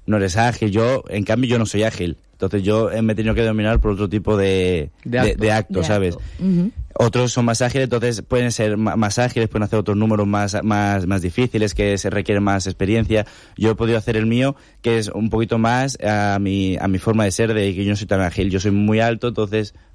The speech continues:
Speaker 1: tengo este
Speaker 3: Pero
Speaker 1: número.
Speaker 3: al final también, eh, entiendo yo que tendrá que ver lo que más te guste, ¿no?
Speaker 1: También,
Speaker 2: Sí.
Speaker 1: exactamente.
Speaker 2: No, no se puede hacer algo que no te guste porque no lo haces con el
Speaker 1: Si no, no
Speaker 2: corazón
Speaker 1: lo
Speaker 2: y con amor.
Speaker 1: disfrutarías.
Speaker 3: No,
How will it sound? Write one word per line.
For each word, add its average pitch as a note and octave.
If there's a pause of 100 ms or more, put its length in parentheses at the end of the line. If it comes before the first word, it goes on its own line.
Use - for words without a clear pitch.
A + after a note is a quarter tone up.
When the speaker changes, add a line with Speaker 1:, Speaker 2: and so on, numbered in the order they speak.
(400)
Speaker 1:
tengo A3
este G3+
Speaker 3:
Pero G3
Speaker 1:
número. G3
Speaker 3:
al -
final F3
también, A#3
eh, F3
entiendo D#3+
yo A3+
que C4
tendrá D3
que A3
ver F#3
lo G3
que -
más -
te A#3
guste, D#3
¿no? E3+
Speaker 1:
También, G#2
Speaker 2:
Sí. A2 (180)
Speaker 1:
exactamente. F#2
Speaker 2:
No, B2+
no C3
se C3+
puede C3+
hacer C3
algo C#3+
que C3
no B2+
te A#2+
guste D3
porque B2
no C3
lo C3
haces C3
con B2
el A#2
Speaker 1:
Si A#2+
no, A#2+
no A#2
Speaker 2:
corazón A2+
Speaker 1:
lo D3+
Speaker 2:
y C3+
con B2+
amor. A#2+ (200)
Speaker 1:
disfrutarías. A2+ (340)
Speaker 3:
No, F#3